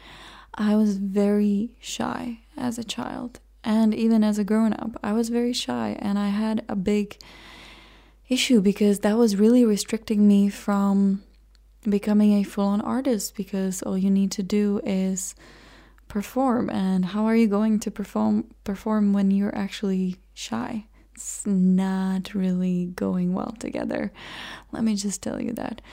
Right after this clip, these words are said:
So I have spent hours and hours trying to work on this, and I did actually fix it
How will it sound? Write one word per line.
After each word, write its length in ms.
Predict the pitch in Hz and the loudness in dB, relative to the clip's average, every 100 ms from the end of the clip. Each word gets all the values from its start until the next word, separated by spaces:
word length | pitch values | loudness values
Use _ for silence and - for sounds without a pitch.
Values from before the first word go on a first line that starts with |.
| - - - | -20 -20 -10
So 500 | - 226 220 220 220 | -2 2 2 2 0
I 160 | 226 | -2
have 220 | 233 262 254 | -2 -2 -4
spent 340 | - 226 220 - | -2 0 0 0
hours 720 | 196 190 202 196 196 196 - | -2 0 2 2 0 -2 -6
and 240 | - 190 233 | -6 -6 -4
hours 580 | 214 190 190 185 190 190 | -4 -2 0 0 -2 -4
trying 320 | - 196 185 | -4 -2 -2
to 120 | 185 | -2
work 420 | 190 196 190 196 - | -4 -4 -4 -6 -2
on 220 | 196 196 | 0 2
this, 440 | 190 190 190 190 - - - - | 2 0 -2 -4 -12 -18 -18 -4
and 320 | 208 196 196 - | 0 2 0 0
I 100 | 202 | -2
did 540 | 185 208 233 233 233 - - - | 0 0 0 -2 -6 -18 -20 -12
actually 340 | 214 185 202 190 | -10 -8 -4 -4
fix 400 | 185 214 214 - | -4 -8 -8 -8
it 240 | - 214 | -8 -8